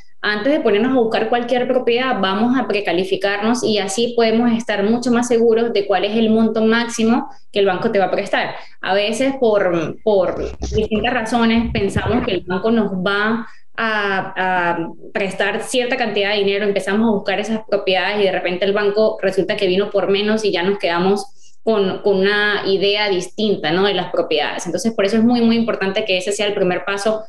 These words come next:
precalificarnos para poder trabajar de una manera segura. Em, Mauricio, una de las cosas que ahorita está pasando también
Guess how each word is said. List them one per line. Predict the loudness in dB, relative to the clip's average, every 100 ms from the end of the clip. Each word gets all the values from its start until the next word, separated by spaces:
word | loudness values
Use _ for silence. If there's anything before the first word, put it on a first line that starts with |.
| -14 -8
precalificarnos | -4 -2 -2 0 0 0 0 0 0
para | -2 -4 0
poder | 0 2
trabajar | 0 0 0 -2 -2
de | 0
una | 2
manera | 2 0 -2
segura. | 0 0 4 2 2 -4 -12 -14 -16 -16 -4
Em, | 0 0 0 2 2 2 -2 -10 -16 -16 -16 -2
Mauricio, | 2 4 2 0 0 2
una | 2 2
de | 2
las | 0
cosas | 0 0 2 0 0
que | 0
ahorita | 0 0
está | -4 -4
pasando | -2 0 0
también | 2 2 2 0 -4